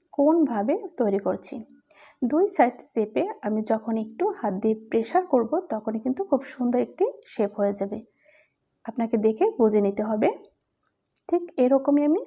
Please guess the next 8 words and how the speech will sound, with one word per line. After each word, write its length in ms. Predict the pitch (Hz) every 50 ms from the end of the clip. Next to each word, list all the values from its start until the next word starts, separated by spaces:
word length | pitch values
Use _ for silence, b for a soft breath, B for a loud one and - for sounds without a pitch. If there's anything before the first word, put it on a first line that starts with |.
| - - - 220
তৈরি 180 | 208 208 208 208
করে 140 | 196 196 196 196
নিচ্ছি। 300 | 196 196 - - - - - - - _ _ _ _ _ _ _ _ _
তো 60 | - - - -
আপনাদের 300 | 240 240 - 339 349 370 - -
সুবিধার্থে 400 | 330 339 320 339 330 339 - 453 466 - 233
আমি 120 | 226 226 - - 226
আরও 140 | 220 220 226